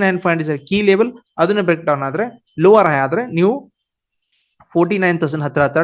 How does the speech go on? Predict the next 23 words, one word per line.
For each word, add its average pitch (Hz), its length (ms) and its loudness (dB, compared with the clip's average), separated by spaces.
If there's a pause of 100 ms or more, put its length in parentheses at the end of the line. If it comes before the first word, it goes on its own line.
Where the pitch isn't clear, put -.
ಟಾರ್ಗೆಟ್ 135 280 -2 (120)
ಮಾಡ್ತೀರಿ. 131 340 -4 (440)
So 226 60 2 (120)
ಮೇಲ್ಗಡೆ 220 320 4 (100)
ಫೋರ್ಟಿ 202 220 2
ನೈನ್ 196 120 0 (140)
ಏಟ್ 185 180 4
ಹಂಡ್ರೆಡ್ 185 220 -2
ಹತ್ರ 180 160 -4 (100)
ಹೈಯೆಸ್ಟ್ 160 360 -6
ರೆಸಿಸ್ಟೆನ್ಸ್ 165 460 -4
ಇದೆ 196 100 0 (240)
and 160 140 2 (180)
ಟೆಕ್ನಿಕಲ್ 220 460 0 (100)
ಚಾರ್ಟ್ 165 260 2
ಪ್ರಕಾರ 131 300 -4 (480)
ನಲ್ಲಿ 196 160 0 (120)
ಟ್ರೆಂಡ್ 151 280 -2
ಲೈನ್ 196 220 0
ರೆಸಿಸ್ಟೆನ್ಸ್ 151 480 -8
ಕೂಡ 139 120 -2 (140)
ಇದೆ. 123 100 -8 (460)
So, - 160 -2